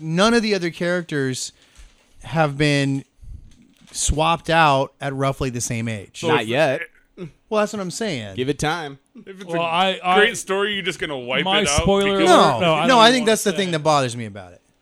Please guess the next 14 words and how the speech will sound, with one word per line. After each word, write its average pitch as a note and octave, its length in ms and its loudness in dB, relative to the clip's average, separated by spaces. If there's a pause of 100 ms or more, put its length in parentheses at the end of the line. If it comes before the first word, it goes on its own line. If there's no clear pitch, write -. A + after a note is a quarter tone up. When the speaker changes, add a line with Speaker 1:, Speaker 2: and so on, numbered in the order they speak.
(1300)
Speaker 3:
Say F3+ 140 2
your G#3 100 2
Speaker 4:
Uh, D3 60 -4
Speaker 3:
spoiler C3+ 400 0
alert. F#2+ 300 -8
Speaker 4:
I, C#3 180 -12 (160)
I F#3 40 -4
don't A3+ 240 -6
think G#3+ 260 -14
you're E3+ 100 -20
gonna E3+ 180 -10
see E3+ 420 -14 (180)
these, D3+ 340 -12 (160)
uh, A#2+ 380 -14